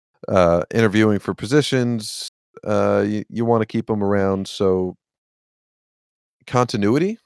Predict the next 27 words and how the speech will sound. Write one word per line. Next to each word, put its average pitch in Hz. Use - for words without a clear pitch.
I 175
guess. -
Uh, 95
keep -
building 117
on 107
what 98
they've 107
got 110
going 110
on. 107
Get 104
some 104
free 117
agents, 139
get 117
some 127
good 123
picks -
in 123
the 123
draft, 123
build 110
at 113
their 113
weak 110
points. 117